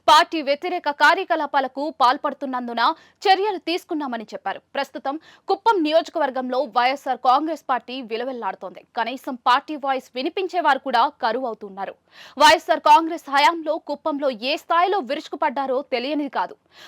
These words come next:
అన్నా క్యాంటీన్ ప్రారంభోత్సవానికి వెళ్లిన చంద్రబాబుపై కూడా దాడి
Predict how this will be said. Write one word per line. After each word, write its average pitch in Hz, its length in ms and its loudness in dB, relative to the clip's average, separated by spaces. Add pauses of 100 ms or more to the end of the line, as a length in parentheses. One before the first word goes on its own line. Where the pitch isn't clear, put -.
అన్నా 285 280 2
క్యాంటీన్ 285 400 -2
ప్రారంభోత్సవానికి 294 960 -2
వెళ్లిన 240 320 -4 (120)
చంద్రబాబుపై 277 720 -6
కూడా 220 360 -4
దాడి 226 420 2